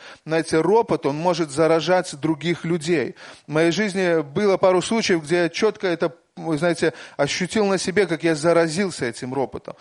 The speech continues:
Заразился и сам на-, начинал просто потом роптать. Мне однажды человек, э, там что-то рассказывает, рассказывает, ну, и, знаете, я так думаю, ну, изливает сердце, там, свои какие-то переживания.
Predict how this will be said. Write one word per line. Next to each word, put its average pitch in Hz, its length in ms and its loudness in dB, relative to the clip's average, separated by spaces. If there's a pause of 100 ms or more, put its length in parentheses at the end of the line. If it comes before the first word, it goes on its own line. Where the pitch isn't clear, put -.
(240)
Заразился 170 580 0
и 156 60 -2
сам 196 400 0
на-, 170 160 -2
начинал 175 560 -2
просто 160 320 -2
потом 147 320 0
роптать. 156 420 2
Мне 143 260 0 (300)
однажды 170 360 0
человек, 202 440 2
э, 143 140 2
там 143 280 -2 (300)
что-то 151 260 -2
рассказывает, 175 640 2
рассказывает, 170 540 2
ну, 147 420 0
и, - 100 -6
знаете, 160 300 0
я 160 140 4
так 147 220 -4
думаю, 156 260 0
ну, 196 260 0
изливает 175 480 2
сердце, 180 440 -2
там, 135 160 0
свои 147 240 -2
какие-то 143 380 -2
переживания. 147 840 0